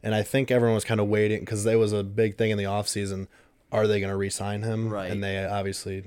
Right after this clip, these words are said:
Speaker 1: th-, that's the, I c-, okay, this is the other part that I think Jerome Ford was on the team when they had the choice to re-sign Kareem Hunt, and obviously they liked Jerome Ford
Speaker 2: Okay.
Speaker 1: more than Kareem Hunt.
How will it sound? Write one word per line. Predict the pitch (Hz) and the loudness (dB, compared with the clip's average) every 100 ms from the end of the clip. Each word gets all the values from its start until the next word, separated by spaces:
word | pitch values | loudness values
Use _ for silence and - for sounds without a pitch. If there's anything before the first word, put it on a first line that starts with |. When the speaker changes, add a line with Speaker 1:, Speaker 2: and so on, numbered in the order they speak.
| 92 _ _ _ - | -16 _ _ _ -6
Speaker 1:
th-, | 113 135 | 0 0
that's | 131 143 - | 2 2 4
the, | 143 | 2
I | 135 127 | 2 -2
c-, | - | -2
okay, | 113 110 104 | -2 0 0
this | 147 160 | 2 2
is | 143 | 4
the | 113 | 4
other | 120 | 4
part | 113 113 104 | 2 0 0
that | 107 | 2
I | 104 | 0
think | - 107 101 - - - - - | 0 -2 -4 -10 -20 -20 -20 -4
Jerome | 110 123 143 | 2 4 4
Ford | 117 123 120 104 | 2 2 4 2
was | 98 - | 0 0
on | 117 117 | 0 0
the | 104 | -2
team | - 113 104 98 - - - _ - | -2 0 0 -4 -10 -20 -20 _ -8
when | 104 113 127 120 117 113 110 - | 0 2 4 4 2 0 -6 -14
they | - 107 107 | -6 0 2
had | 107 110 | 2 2
the | 98 | 0
choice | - 104 101 - | -2 0 0 -2
to | 98 | -4
re-sign | 101 101 104 101 101 | -2 -2 -2 -2 -4
Kareem | - 98 98 | -6 -6 -6
Hunt, | 98 104 | -6 -6
and | 104 - | -8 -6
obviously | 107 107 107 - 104 | -2 0 0 0 0
they | 98 | 0
liked | 101 101 - | 0 -2 -4
Jerome | 101 98 98 | -6 -6 -8
Ford | - 98 | -6 -4
Speaker 2:
Okay. | 123 101 | -2 0
Speaker 1:
more | 110 113 107 104 101 | 2 4 4 0 -2
than | - 104 | -6 -6
Kareem | - 104 101 95 | -4 -4 -4 -6
Hunt. | 95 95 | -8 -8